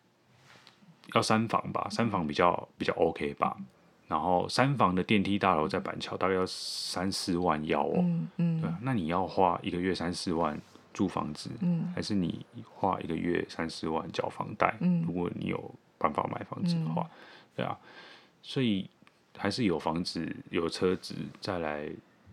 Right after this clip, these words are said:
Speaker 1: 说生小孩，我，我的观念是这样，
Speaker 2: 嗯。
Speaker 1: 可是
Speaker 2: 欸，可是你的朋友，我，我，我，我知道他们有说是生了小孩之后才考虑要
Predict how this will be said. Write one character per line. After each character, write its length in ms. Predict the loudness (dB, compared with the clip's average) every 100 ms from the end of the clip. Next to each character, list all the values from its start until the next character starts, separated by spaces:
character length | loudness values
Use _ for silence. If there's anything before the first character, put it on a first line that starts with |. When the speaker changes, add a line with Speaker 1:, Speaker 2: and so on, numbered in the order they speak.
| -20 _ _
Speaker 1:
说 340 | -8 -2 -2 -2
生 240 | -2 -2
小 180 | -2 -4
孩， 240 | -4 -6 2
我， 260 | 4 6 6
我 120 | 4
的 80 | 4
观 280 | 8 6 8
念 160 | 2 0
是 200 | 0 4
这 220 | 4 4
样， 140 | 0
Speaker 2:
嗯。 100 | -4 -4
Speaker 1:
可 80 |
是 80 | 0
Speaker 2:
欸， 80 | 4
可 60 | 6
是 40 |
你 120 | 8
的 80 | 6
朋 200 | 6 6
友， 120 | 6 6
我， 160 | 2 0
我， 220 | -2 0 -2
我， 160 | -4 -6
我 160 | -6 -4
知 120 | 4
道 140 | 4
他 100 | 6
们 160 | 4 2
有 160 | 0 -2
说 320 | 0 0 0 -6 -18 -8
是 160 | -6
生 220 | 2 4 4
了 80 |
小 120 | 4 2
孩 80 |
之 120 | 4 2
后 80 |
才 200 | 2 0 -2
考 200 | -4 -2
虑 160 | 0
要 260 | 0 0